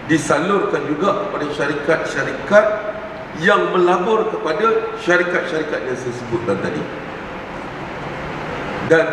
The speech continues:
judi ini bukan saja, artinya judi ini bukan saja berlaku di kalangan masyarakat bawah,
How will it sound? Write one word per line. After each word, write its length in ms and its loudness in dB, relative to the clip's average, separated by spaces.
judi 400 -2
ini 80 -4
bukan 380 2
saja, 320 6
artinya 480 4
judi 320 4
ini 100 0
bukan 240 2
saja 300 6
berlaku 840 4
di 140 4
kalangan 420 6
masyarakat 600 4
bawah, 560 4